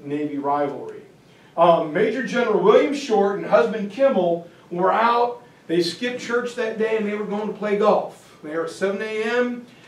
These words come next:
They were, you know, they had teed off. They were on hole number three, and like, "Oh, crap, we are in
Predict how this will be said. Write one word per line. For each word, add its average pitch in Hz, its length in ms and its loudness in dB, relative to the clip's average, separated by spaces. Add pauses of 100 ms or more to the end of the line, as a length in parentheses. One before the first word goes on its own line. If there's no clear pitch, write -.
They 202 280 4
were, 185 320 6
you 170 80 -2
know, 180 120 4
they 165 180 -2
had 156 100 -8
teed 233 220 -4
off. 208 340 2
They 196 120 0
were 202 140 0
on 180 180 0
hole 220 240 4
number 196 260 0
three, 214 440 -6
and 165 100 -4
like, 151 220 -8 (100)
"Oh, 185 720 4 (560)
crap, - 640 -2
we 175 200 0
are 151 320 6
in 147 520 -2